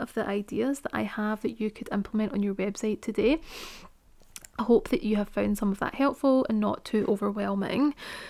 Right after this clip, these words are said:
If you pick up my book Out of Office, I've got some other tips on building your website in there and lots of other tips on how to get started with your freelance business.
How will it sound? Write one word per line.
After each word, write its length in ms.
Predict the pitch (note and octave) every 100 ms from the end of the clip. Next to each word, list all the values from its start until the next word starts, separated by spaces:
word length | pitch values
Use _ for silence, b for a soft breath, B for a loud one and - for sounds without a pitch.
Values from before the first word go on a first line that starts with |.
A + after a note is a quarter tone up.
| B B B B B B -
If 160 | A#3
you 600 | A#3+ A#3+ A#3 A#3 A3+ A3+ G#3 B B -
pick 180 | C4+
up 80 | D4+
my 120 | C4+
book 220 | A3 A3 A#3+
Out 100 | -
of 120 | G#3+
Office, 380 | A3+ A3+ C#4 C4+
I've 140 | B3
got 200 | - -
some 260 | - G#3+ G3+
other 400 | G3 G#3+ G#3 -
tips 400 | - - - - -
on 340 | G#3 G#3 G3+
building 300 | G#3 G3+ G3+
your 100 | G3
website 400 | G#3+ A#3 - A#3+
in 160 | - G#3
there 300 | A3+ A#3+ B3
and 160 | A3
lots 180 | G#3 F#3+
of 100 | G3+
other 160 | G3+ A#3
tips 320 | - A3+ -
on 80 | A3
how 140 | G#3+
to 160 | G3+ -
get 160 | -
started 580 | - G#3+ G#3 - G#3+ G3+ -
with 240 | A3 -
your 80 | -
freelance 460 | - G#3+ G3+ F#3+ -
business. 720 | G3 G3 A3 D#4+ - -